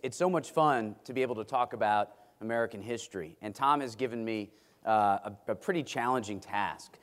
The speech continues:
Uh, he wants me to talk about liberty and the American experience, um, in, in two lectures. And, and so there's a lot to, to cram in. I, I, I spoke yesterday about the American Revolution and, uh, how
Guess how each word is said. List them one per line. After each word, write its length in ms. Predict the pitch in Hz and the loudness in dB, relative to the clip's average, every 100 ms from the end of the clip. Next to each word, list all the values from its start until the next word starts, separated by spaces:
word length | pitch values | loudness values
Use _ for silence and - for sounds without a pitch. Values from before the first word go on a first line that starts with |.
| - - | -20 -6
Uh, 180 | 104 104 | 0 2
he 160 | 113 110 | 0 0
wants 260 | 123 127 | 0 0
me 60 | 135 | -2
to 60 | |
talk 180 | 117 123 | 4 4
about 200 | 113 107 | 4 2
liberty 280 | 139 143 135 | 2 2 0
and 80 | 117 | 0
the 40 | |
American 320 | 117 107 101 | 2 0 0
experience, 640 | 98 - 127 127 120 - - - - - | -8 -2 0 0 0 -4 -16 -20 -6 4
um, 360 | 110 107 98 113 | 6 6 4 -2
in, 160 | 110 | -4
in 160 | 117 117 | -4 -6
two 240 | - 180 | 0 6
lectures. 580 | 143 135 - 85 - - _ _ - | 8 8 4 -10 -12 -20 _ _ -6
And, 160 | 104 110 | -6 -4
and 120 | 101 | -6
so 80 | 123 | -4
there's 140 | 104 | 0
a 60 | 117 | 8
lot 280 | 120 139 | 10 8
to, 160 | 127 110 | 4 0
to 140 | 107 107 | 0 -6
cram 340 | - 135 127 | 0 2 2
in. 260 | 131 123 104 - - - | 0 0 -4 -12 -4 2
I, 140 | 117 | 2
I, 200 | 110 117 - | 2 -2 0
I 40 | 120 | -4
spoke 300 | - 123 135 | 2 2 6
yesterday 680 | 185 208 139 107 95 92 110 - - - - | 6 6 2 2 4 0 -2 -16 -18 -4 2
about 340 | 117 123 117 | 8 8 8
the 80 | 123 | 4
American 360 | 123 127 127 120 | 6 6 6 2
Revolution 560 | 117 120 143 135 87 - - - _ _ - | 4 4 2 0 -10 -14 -20 -20 _ _ -4
and, 520 | 123 117 113 104 101 | -2 0 0 -4 2
uh, 260 | 113 113 104 | 8 8 8
how 540 | 123 127 127 123 117 | 6 10 12 10 6